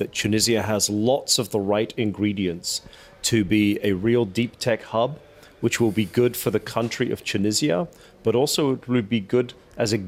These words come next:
gateway to the continent of Africa. Um,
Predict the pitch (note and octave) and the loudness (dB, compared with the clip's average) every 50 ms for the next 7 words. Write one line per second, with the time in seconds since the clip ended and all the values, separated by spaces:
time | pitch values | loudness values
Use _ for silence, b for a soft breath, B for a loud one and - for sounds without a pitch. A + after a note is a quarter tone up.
0 | F2 A#2 B2+ C3+ - - A#2 G2+ G2 F#2+ - A2+ G2+ G#2 - - - A2 A2 A2+ | 0 0 0 0 0 0 0 0 0 0 -2 -2 -2 -2 -4 -4 -2 -2 -2 -2
1 | G#2+ - G#2+ G2+ G2+ F#2+ - G2+ F#2+ - - G2+ G#2 - - - G#2+ - - F#2+ | -2 0 0 0 0 0 -2 -2 -2 -2 -2 -4 -4 -4 -2 -4 -4 -2 -2 -4
2 | F#2+ G#2 - - - B B B B B B B B B B - F#2 F#2+ G2 F#2 | -4 -6 -10 -16 -20 B B B B B B B B B B -4 -2 0 0 0